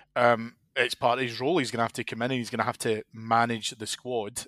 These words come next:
in terms of who stays and who goes. And I think you hit a great point there, which, uh, you know, centres around, um, the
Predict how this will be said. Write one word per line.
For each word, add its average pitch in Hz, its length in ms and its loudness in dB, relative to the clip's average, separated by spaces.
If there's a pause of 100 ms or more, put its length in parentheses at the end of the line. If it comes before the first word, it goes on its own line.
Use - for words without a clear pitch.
in 113 160 -6
terms 113 400 0
of 113 260 -2 (360)
who 131 120 0
stays 117 340 0
and 107 100 -6
who 113 180 -4
goes. 113 320 -6
And 120 100 -2
I - 40 -6
think 151 180 0
you 127 80 0
hit 135 120 4
a 127 60 -2
great 120 340 -2
point 117 320 -6
there, 117 280 0 (480)
which, - 440 0 (120)
uh, 113 360 2
you 123 120 -4
know, 117 100 -2
centres 117 400 0
around, 110 720 -2 (580)
um, 113 440 8 (260)
the 123 200 2